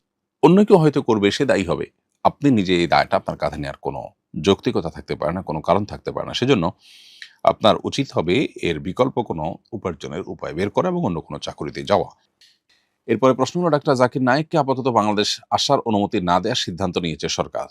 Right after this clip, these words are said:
নিরাপত্তার দোহাই দিয়ে একজন দায়ীর আগমনের অনুমতি না দেওয়াটা কতটা যুক্তিযুক্ত? আহ, এই প্রশ্ন উত্তর হলো যে ডাক্তার জাকির নায়েককে দেশের লাখো কোটি মানুষ ভালোবাসেন এবং অগণিত মানুষ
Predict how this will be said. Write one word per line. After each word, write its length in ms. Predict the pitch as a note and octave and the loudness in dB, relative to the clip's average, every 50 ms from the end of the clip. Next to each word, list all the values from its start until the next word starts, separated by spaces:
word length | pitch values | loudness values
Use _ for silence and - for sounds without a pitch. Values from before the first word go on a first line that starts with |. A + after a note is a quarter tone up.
| _ _ _ - | _ _ _ -4
নিরাপত্তার 480 | G2+ F#2+ G2+ F#2+ A2 G#2+ - - A2+ | 2 2 2 2 2 0 0 0 -2
দোহাই 300 | F#2+ E2 F2+ E2+ G#2 B2+ | -2 -2 -4 -2 -2 -4
দিয়ে 140 | C3+ B2 A2 | -2 -2 -2
একজন 260 | G2+ - G2+ F#2+ F2+ | -2 -2 -2 -2 -2
দায়ীর 240 | D2+ D#2+ D2+ F2 - | 2 2 2 2 2
আগমনের 800 | - - F2 E2 E2 E2+ F2 G2 G#2+ A#2+ A2+ E2 D2 D2 E2 - - | 2 2 0 2 0 -2 -2 -2 -2 -2 -4 -4 -6 -6 -8 -10 -10
অনুমতি 460 | - A2 F#2+ F#2 F#2 F#2 F2 - F2 | -8 -6 -4 -4 -4 -4 -4 -6 -4
না 200 | D#2 D2+ D2+ D2+ | -4 -2 -2 -2
দেওয়াটা 500 | D2+ F2 G2 G#2 - - D#2 D2+ F#2 A#2+ _ _ _ _ _ _ _ _ _ - | -2 -2 -2 -2 -2 -2 -4 -4 -4 -6 _ _ _ _ _ _ _ _ _ -2
কতটা 300 | - D3+ D3+ F3 D#3 D3 - | -2 0 0 0 -4 -6 -6
যুক্তিযুক্ত? 500 | - - _ - C2+ B1 - _ - - - _ _ _ _ _ _ _ _ _ - - - - - _ _ _ _ - | -8 -14 _ -16 -18 -18 -20 _ -20 -20 -20 _ _ _ _ _ _ _ _ _ -20 -20 -20 -20 -20 _ _ _ _ -2
আহ, 400 | - E2+ D#2+ E2 D#2+ D#2+ D#2+ - | 4 6 6 8 8 6 4 2
এই 60 | A#2+ A2+ | -2 -2
প্রশ্ন 280 | - D3+ D#3 - A#3+ | -2 -2 0 0 -2
উত্তর 180 | A#3 - - G3 | 0 2 2 4
হলো 180 | F3+ G3 F#3+ | 4 4 2
যে 380 | F3+ D3 G2+ F2 F2 G2 C#3+ E3 - _ _ _ _ _ _ _ _ _ _ _ _ - | 2 2 0 0 0 -2 -2 -4 -10 _ _ _ _ _ _ _ _ _ _ _ _ 0
ডাক্তার 240 | A#2+ A#2+ - E3+ | 0 0 2 0
জাকির 240 | D3+ D#3 D3 - E3 | 0 0 0 -2 -2
নায়েককে 560 | D#3 D#3 D#3+ E3+ F3 - - E3 E3 E3+ E3 | 0 0 0 0 -2 -4 -2 0 0 0 2
দেশের 360 | B2+ B2+ B2 - - C#3 C3+ - | 0 -2 -2 -2 -2 -2 -2 0
লাখো 240 | A2 G2+ - - | -2 -4 -4 -6
কোটি 180 | G#2+ - G#2+ G#2+ | -10 -8 -6 -6
মানুষ 300 | F2+ E2+ D#2+ F2 F2+ D#2+ | -4 -4 -4 -6 -6 -10
ভালোবাসেন 480 | C#2+ D2+ E2 C#2+ B1 B1 - - - - _ _ _ _ _ _ _ _ _ _ _ _ - _ - | -8 -8 -8 -6 -6 -6 -8 -8 -12 -14 _ _ _ _ _ _ _ _ _ _ _ _ -20 _ 2
এবং 400 | - A2+ B2 C#3+ A#2 A#2 D3 F3 - | 2 4 4 4 4 2 0 -2 0
অগণিত 340 | - B2+ B2 D3+ D3+ D3 D#3 | 0 0 2 2 0 0 0
মানুষ 480 | C3+ A#2 A#2 C3+ C#3+ C#3 A#2 - - | 0 0 0 -2 -2 -4 -4 -6 -12